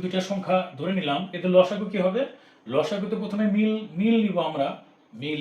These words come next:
এক্স আছে, এরপর কিন্তু অমিলগুলো নিতে হবে, সেভেন এবং ফাইভও কিন্তু আসবে। তাহলে এটা হবে তার লসাগু। আবার এখান থেকে কিন্তু আমরা গসাগু করতে পারবো। গসাগুতে কি হবে? শুধুমাত্র মিল আসবে, তাহলে এক্স, এক্স ছাড়া কিন্তু আর কোনো কিছু মিল নাই। এখন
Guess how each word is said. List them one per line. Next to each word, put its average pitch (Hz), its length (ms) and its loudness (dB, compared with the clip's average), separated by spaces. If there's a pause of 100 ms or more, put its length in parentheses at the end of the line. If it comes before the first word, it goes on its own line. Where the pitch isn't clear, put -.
এক্স 151 120 -4 (100)
আছে, - 160 -10 (480)
এরপর 165 240 0
কিন্তু 202 220 -2
অমিলগুলো 202 340 4 (120)
নিতে 160 180 -4
হবে, 123 140 -2 (120)
সেভেন 170 300 -4
এবং 180 100 -2 (100)
ফাইভও 151 340 0
কিন্তু 131 160 -8 (100)
আসবে। 107 240 -10 (1000)
তাহলে 175 180 0 (120)
এটা 220 180 4
হবে 208 180 0
তার 208 160 2
লসাগু। 180 360 2 (560)
আবার 196 240 6 (440)
এখান 202 180 -6
থেকে 226 200 -2
কিন্তু 220 180 -2
আমরা 220 120 0 (140)
গসাগু 190 420 2 (140)
করতে 185 260 -4
পারবো। 107 240 -6 (480)
গসাগুতে 196 560 0
কি 220 120 0
হবে? 202 140 0 (120)
শুধুমাত্র 208 420 -2 (180)
মিল 233 160 6 (120)
আসবে, - 240 -2 (320)
তাহলে 175 180 -2 (120)
এক্স, 202 140 -8 (100)
এক্স 190 160 -4
ছাড়া 175 200 2
কিন্তু 175 180 -2
আর 151 120 -2
কোনো 143 160 -6
কিছু 147 200 -8
মিল 170 200 -2
নাই। 107 100 -8 (920)
এখন 165 120 -4